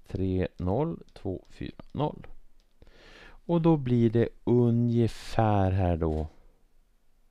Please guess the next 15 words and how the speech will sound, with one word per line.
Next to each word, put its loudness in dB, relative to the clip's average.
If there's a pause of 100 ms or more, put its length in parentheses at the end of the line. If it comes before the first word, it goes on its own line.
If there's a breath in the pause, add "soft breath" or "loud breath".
(200)
för -8
det -4
blir -4
ju 0
inte -4
ett -8
exakt -6
tal, -8 (600 loud breath)
det -4
är 2
ungefär 0 (280)
tio 0 (160)
stycken -6 (440 soft breath)
per -4
minut. -4